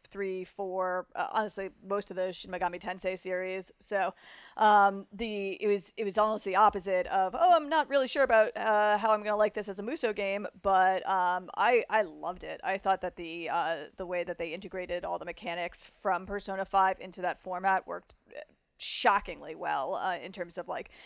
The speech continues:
having this really cool, high-speed, but very nuanced combat, and, like, the, just different flavors in terms of integrating your terrain and the, the pause, uh, Persona summoning abilities to, like, give you a little bit of a breather,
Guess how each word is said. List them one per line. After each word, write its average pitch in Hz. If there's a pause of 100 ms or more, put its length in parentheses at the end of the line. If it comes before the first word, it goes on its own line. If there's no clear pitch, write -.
(140)
having 202
this 170
really 185
cool, 185
high-speed, 180 (400)
but 196
very 170
nuanced 180
combat, 175
and, 175
like, 160
the, 190
just 185
different 180
flavors 185
in 185
terms 185
of 165 (440)
integrating 262
your 214
terrain 202
and 180
the, 180
the 180
pause, 196
uh, 185
Persona 202
summoning 185
abilities 185
to, 170
like, 156
give 185
you 175
a -
little 175
bit 175
of 165
a 175
breather, 185